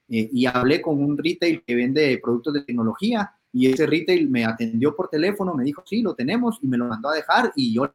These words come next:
pagué por teléfono con mi tarjeta de crédito. O sea, esa gente está buscando soluciones. Los empresarios creo que hoy por hoy, más que, eh, caer en el hoyo de la crisis y en la depresión, eh, eh, eh, eh, que esto podría hasta cierto punto causar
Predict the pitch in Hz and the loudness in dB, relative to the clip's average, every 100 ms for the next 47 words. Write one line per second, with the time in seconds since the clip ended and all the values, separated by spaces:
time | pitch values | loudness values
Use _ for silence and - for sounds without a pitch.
0 | - 127 147 170 - 127 156 139 120 - | -4 -2 -2 -4 -10 -10 -10 -10 -10 -12
1 | - 139 151 190 120 135 123 - _ - | -16 -10 -4 -4 -4 -2 -2 -4 _ -8
2 | 180 202 208 190 156 147 147 151 147 117 | -2 0 0 2 2 2 0 -2 0 -2
3 | 98 127 107 - - 117 120 117 113 160 | -2 -4 -4 -8 -6 -2 0 0 0 2
4 | 170 - 165 160 147 156 160 156 165 160 | 0 0 -2 2 0 2 2 2 0 0
5 | - 135 135 _ 123 113 117 123 185 185 | -2 -2 -4 _ -8 -4 0 2 4 2
6 | 139 127 123 139 175 160 131 113 156 185 | 2 2 4 6 6 6 4 0 0 0
7 | 175 147 - 117 113 110 110 110 113 113 | 0 -4 -2 0 2 2 0 -2 -4 -2
8 | 156 165 165 160 _ _ 127 117 117 110 | -2 -2 -6 -16 _ _ -2 0 2 0
9 | 104 98 - _ _ _ 113 104 117 107 | 0 -4 -10 _ _ _ -6 -6 -2 -2
10 | 101 98 135 139 151 147 123 123 156 156 | -2 -2 0 2 0 0 2 4 4 4
11 | 120 113 117 135 - 147 143 143 120 - | 2 -2 -4 -6 -6 -8 -6 -4 -4 -2
12 | 151 - | -2 -4